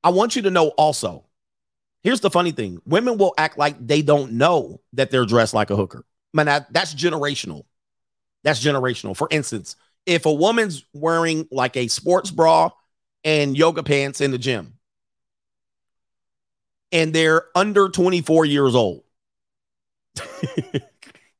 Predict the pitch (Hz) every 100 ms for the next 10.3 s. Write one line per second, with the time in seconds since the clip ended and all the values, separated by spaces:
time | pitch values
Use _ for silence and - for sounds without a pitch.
0 | _ _ _ _ _ _ - 175 170 -
1 | 196 208 208 202 190 165 135 131 180 202
2 | 196 214 190 139 160 196 180 180 170 139
3 | 113 - 113 123 170 208 _ _ _ _
4 | _ _ _ - 156 170 147 160 208 117
5 | - _ _ _ _ _ _ _ 117 139
6 | 156 165 156 147 226 202 107 78 - -
7 | _ _ - 156 170 - 196 196 170 160
8 | - 165 165 147 160 175 165 147 165 175
9 | 135 127 131 127 120 135 135 123 131 151
10 | 120 127